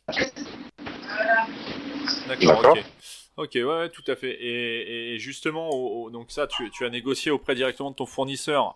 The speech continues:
Speaker 2: euh, avec lequel tu, tu dialogues notamment à travers un groupe Facebook que tu as,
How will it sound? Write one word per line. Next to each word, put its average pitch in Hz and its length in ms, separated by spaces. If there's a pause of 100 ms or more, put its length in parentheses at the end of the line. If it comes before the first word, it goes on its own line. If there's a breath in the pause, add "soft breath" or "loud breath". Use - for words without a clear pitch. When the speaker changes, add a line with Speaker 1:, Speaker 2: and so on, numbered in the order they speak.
Speaker 2:
euh, 95 160
avec 104 360
lequel 135 300
tu, 113 600
tu - 140
dialogues 127 460
notamment 127 460
à 113 60
travers 110 260
un 110 100
groupe 123 240
Facebook 139 380
que - 80
tu 120 240
as, 107 380